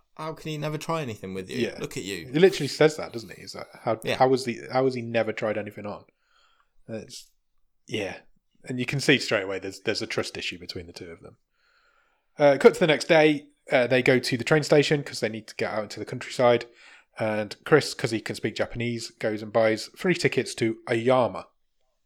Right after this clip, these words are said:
Speaker 2: I think it's called o-, Oyama. O Y A M A.
Speaker 1: Yeah.
Speaker 2: And they're on a train.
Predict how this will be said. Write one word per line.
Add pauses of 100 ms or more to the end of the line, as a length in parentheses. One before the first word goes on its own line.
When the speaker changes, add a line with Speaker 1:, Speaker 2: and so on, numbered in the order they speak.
(200)
Speaker 2:
I
think
it's
called
o-, (100)
Oyama. (420)
O
Y
A
M
A. (960)
Speaker 1:
Yeah. (520)
Speaker 2:
And (440)
they're
on
a
train.